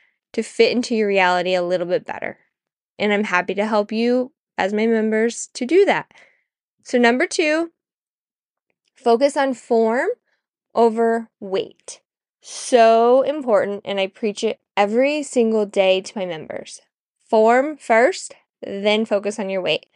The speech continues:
I don't care if you have water bottles or no weight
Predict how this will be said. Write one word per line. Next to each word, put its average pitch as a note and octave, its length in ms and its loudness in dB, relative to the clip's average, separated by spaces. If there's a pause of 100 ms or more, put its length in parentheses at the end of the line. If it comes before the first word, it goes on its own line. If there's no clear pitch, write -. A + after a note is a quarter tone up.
(480)
I G3 60 0
don't B3 160 0
care C4 100 4
if C4 80 -2
you B3 140 0
have G#3+ 160 0
water F#3+ 420 0
bottles D#4+ 500 -2 (400)
or G3+ 160 -2
no G#3+ 340 2
weight C4 500 2